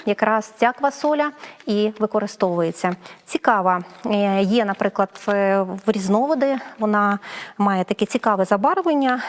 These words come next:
і разом з тим може бути от такого білого кольору. Якщо, е, уже говорити про те, а як же ж виростити квасолю і які її характеристики, то короткий термін її вегетації дозволяє вирощувати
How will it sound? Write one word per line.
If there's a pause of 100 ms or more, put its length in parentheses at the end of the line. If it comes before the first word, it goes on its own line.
(160)
і
разом
з
тим
може
бути (360)
от
такого (220)
білого (260)
кольору. (920)
Якщо, (560)
е,
уже
говорити
про
те,
а
як
же
ж
виростити
квасолю
і
які
її
характеристики,
то
короткий
термін
її
вегетації
дозволяє
вирощувати